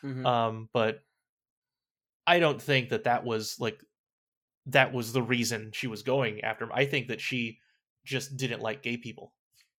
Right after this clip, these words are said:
Speaker 1: Yeah.
Speaker 2: And,
Speaker 1: Yeah, I,
Speaker 2: and
Speaker 1: I
Speaker 2: that was
Speaker 1: forget
Speaker 2: it.
Speaker 1: this
Speaker 2: Yeah.
Speaker 1: is nineteen twenty. It's actually
Speaker 2: Mm-hmm.
Speaker 1: stranger that people stuck up for him and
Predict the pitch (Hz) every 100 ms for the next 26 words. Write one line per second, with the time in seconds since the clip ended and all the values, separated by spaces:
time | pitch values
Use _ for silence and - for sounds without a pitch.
0 | _ 120 120 117 110 - _ - 127 175
1 | - 185 160 131 170 151 139 135 127 120
2 | 151 123 123 113 123 110 110 92 90 -
3 | - - 135 - 175 180 165 156 - -
4 | 135 139 135 127 143 101 92 - - -
5 | - - 117 127 120 107 - - _ _
6 | - - 123 120 - - 104 113 - 110
7 | 117 104 104